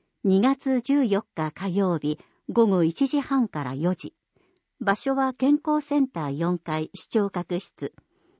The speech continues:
定員は五人。申し込み、当日午後一時二十分から会場で受付、先着順です。問い合わせは健康推進課です。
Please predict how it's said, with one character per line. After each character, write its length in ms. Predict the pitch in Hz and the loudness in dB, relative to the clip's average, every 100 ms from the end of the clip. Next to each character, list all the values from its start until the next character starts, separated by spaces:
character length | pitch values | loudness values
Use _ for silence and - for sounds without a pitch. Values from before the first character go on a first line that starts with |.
| _ _ - | _ _ -4
定 160 | 185 | 0
員 260 | 175 180 175 | 2 2 2
は 160 | 165 160 | 2 0
五 180 | 156 | 0
人。 300 | 160 170 156 - _ _ _ _ _ - | 2 4 4 0 _ _ _ _ _ -2
申 200 | 190 214 | 2 2
し 120 | - | 0
込 140 | - 202 | -4 0
み、 220 | 185 185 _ _ _ _ _ - | 2 0 _ _ _ _ _ -2
当 200 | 262 262 | 0 2
日 320 | 254 - 240 | 0 0 0
午 140 | 277 | 4
後 180 | 285 247 | 4 4
一 220 | 190 294 | 4 2
時 140 | 294 240 | 0 0
二 140 | 190 | 0
十 160 | - 269 | 0 -2
分 320 | - 214 185 | 0 -2 0
か 140 | 170 | -2
ら 140 | 147 151 | -2 -2
会 260 | 190 214 | -2 -4
場 220 | - 214 | 0 0
で 160 | 202 208 | 0 -2
受 260 | - 165 160 | -4 -6 -8
付、 300 | - - 151 - _ _ | -8 -6 -6 -6 _ _
先 260 | - 175 | -2 0
着 280 | - 160 160 | 0 -4 -6
順 240 | 147 147 | -6 -6
で 140 | 127 147 | -4 -6
す。 140 | - _ _ _ _ _ _ _ _ _ _ _ | -8 _ _ _ _ _ _ _ _ _ _ _
問 220 | 202 196 | -2 0
い 40 | 190 | 0
合 80 | 180 | 0
わ 100 | 196 | -2
せ 160 | - | -2
は 140 | 175 175 | -2 -2
健 180 | - 240 | 0 0
康 360 | 262 240 226 | 0 -2 -2
推 200 | - 185 | -2 -4
進 260 | 165 160 147 | -2 -2 -4
課 160 | 143 | -4
で 140 | 123 151 | -10 -10
す。 160 | - | -14